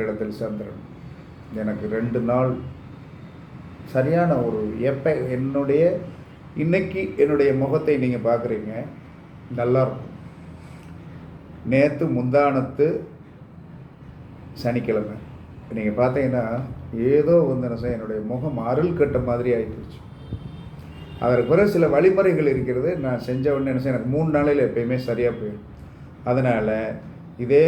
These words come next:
மாதிரி உங்களுடைய ஜாதகத்தில் ஒன்பது நவகிரகத்திற்கு ஒண்ணஞ்சு ஒன்பதில் எந்தெந்த கிரகம் என்றால், அந்த மாதிரி வருகின்ற மக்களை ஓரளவு தூரத்திலே தள்ளி வைங்க,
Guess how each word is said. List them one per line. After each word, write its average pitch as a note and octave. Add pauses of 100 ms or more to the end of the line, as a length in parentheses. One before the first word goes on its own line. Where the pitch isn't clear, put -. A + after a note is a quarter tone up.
(140)
மாதிரி C3 (1300)
உங்களுடைய D#3 (160)
ஜாதகத்தில் B2 (220)
ஒன்பது C3+ (120)
நவகிரகத்திற்கு C3 (280)
ஒண்ணஞ்சு B2+ (100)
ஒன்பதில் A2 (160)
எந்தெந்த C#3 (120)
கிரகம் B2
என்றால், A#2 (840)
அந்த B2+
மாதிரி C#3+
வருகின்ற B2 (480)
மக்களை C#3+ (280)
ஓரளவு C3+ (220)
தூரத்திலே C#3 (140)
தள்ளி B2
வைங்க, A2